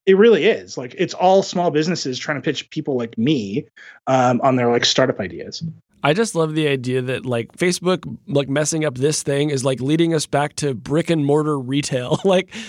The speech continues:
Speaker 2: just, just one more
Speaker 1: <laughs>
Speaker 2: crazy, unexpected consequence of the newsfeed. Um,
Speaker 1: <laughs>
Speaker 2: it's like the
Speaker 1: Yeah, no, it's
Speaker 2: there's a reason I write about Facebook all day, every day. It's, like, the weirdest danged thing in the world.
Speaker 1: <laughs>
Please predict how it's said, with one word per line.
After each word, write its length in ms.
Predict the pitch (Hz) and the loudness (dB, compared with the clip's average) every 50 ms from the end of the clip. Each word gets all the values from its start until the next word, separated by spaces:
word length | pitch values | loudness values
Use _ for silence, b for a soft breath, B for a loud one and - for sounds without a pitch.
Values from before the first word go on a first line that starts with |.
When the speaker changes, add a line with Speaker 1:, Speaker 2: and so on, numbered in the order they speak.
| B B | B B
Speaker 2:
just, 360 | - 214 330 - 339 - - | 2 4 4 6 4 2 2
just 200 | - 339 277 202 | 0 -2 -2 0
one 200 | 175 185 214 226 226 | 2 2 0 2 4
more 280 | 226 214 220 220 214 - | 4 4 4 4 2 0
Speaker 1:
<laughs> 40 | - | -2
Speaker 2:
crazy, 580 | - - - 175 185 202 196 180 208 202 - | -6 -6 -2 -2 0 0 0 -2 -2 -2 0
unexpected 760 | - 165 170 180 180 - - - - 170 160 - 160 165 151 - | 0 0 0 0 0 -2 -4 -2 -2 -2 -2 0 -2 -4 -4 -4
consequence 720 | - 143 147 147 135 156 127 - 139 143 147 147 - 147 | -2 -2 -2 -2 -2 -4 -6 -6 -6 -4 -4 -4 -4 -4
of 100 | 143 139 | -6 -4
the 60 | 139 | -2
newsfeed. 880 | 139 131 131 131 403 392 220 - 120 226 415 - - - - 392 233 - | -2 -2 0 0 2 2 2 2 2 2 2 2 2 2 0 0 0 2
Um, 580 | - 147 147 139 139 139 135 131 131 131 127 127 | 2 2 4 4 2 0 -2 -2 -4 -6 -4 -4
Speaker 1:
<laughs> 460 | 226 233 - - 269 220 - _ _ - | -6 -6 -6 -4 -4 -4 -4 _ _ -6
Speaker 2:
it's 180 | 175 175 - | -6 -4 -2
like 160 | 233 226 208 | -2 -2 -2
the 200 | 214 240 233 - - - - | 0 -2 -2 -2 -4 -6 2
Speaker 1:
Yeah, 180 | - 233 254 240 | 4 6 6 6
no, 120 | 233 233 | 6 4
it's 100 | 214 214 - | 4 4 0
Speaker 2:
there's 260 | 185 220 277 294 269 | 0 0 0 2 2
a 80 | 302 254 | 0 0
reason 320 | 240 311 320 302 330 302 | 2 2 2 2 2 2
I 60 | 277 | 2
write 180 | 262 247 240 247 | 2 2 2 2
about 180 | 226 240 226 196 | 2 0 0 0
Facebook 320 | 220 220 220 - 214 196 | 0 0 0 0 0 0
all 160 | - 185 190 | 2 2 2
day, 180 | 185 190 190 190 | 2 0 0 0
every 240 | 170 170 160 175 170 | -2 -2 0 0 0
day. 200 | 156 151 139 123 | 0 0 -2 0
It's, 180 | - 170 165 - | -2 -2 0 0
like, 160 | 214 220 202 180 | -2 -2 0 0
the 80 | 208 | 0
weirdest 480 | 196 165 170 175 185 208 208 190 - - - _ _ _ - 165 - 135 | 2 4 2 4 4 2 0 -2 -4 -6 -12 _ _ _ -16 -10 -8 -4
danged 460 | 127 131 151 156 160 165 165 160 147 | 0 2 2 4 4 2 0 -2 -4
thing 180 | - 156 147 - | -4 0 2 2
in 80 | 151 143 | 4 4
the 80 | - - - | 4 4 4
world. 160 | 120 110 - | 0 -2 -2
Speaker 1:
<laughs> 400 | 381 233 208 - _ - - - | -2 -2 -4 -4 _ -6 -6 -6